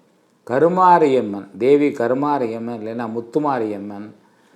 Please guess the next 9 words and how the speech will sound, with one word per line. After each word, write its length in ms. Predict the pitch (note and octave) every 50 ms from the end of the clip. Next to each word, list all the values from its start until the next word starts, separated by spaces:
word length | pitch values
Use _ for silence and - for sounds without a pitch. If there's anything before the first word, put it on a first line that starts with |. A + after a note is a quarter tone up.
| _ -
இந்த 180 | B2+ B2 B2+ C3
மாதிரி 240 | D3+ D#3 D#3 D3
மாரியம்மன் 880 | C3 B2+ B2+ C3+ D3+ D#3+ E3+ E3+ D#3+ D#3 D3+ C#3+ C#3 C3 B2+ A#2+ A2+ A2
வழிபாடு 920 | G#2+ A2 A2 A2+ A#2 G#2+ A2+ A#2 A2+ A2+ G#2+ G#2 A#2 C#3 E3 F3+ - - -
கடன் 380 | - A#2+ A#2 - C#3 C#3+ D3 C3+
பிரச்சனையை 540 | C3 C3 A#2+ - - G#2+ A#2 B2+ C3+ B2 -
தீர்க்க 400 | - B2+ B2 A#2+ A#2+ - A#2 G#2
வந்து 440 | G2 G2 G2 G2 - D#3 - - -
உதவும். 400 | - G2+ G2 A2 G2+ F#2 F2 E2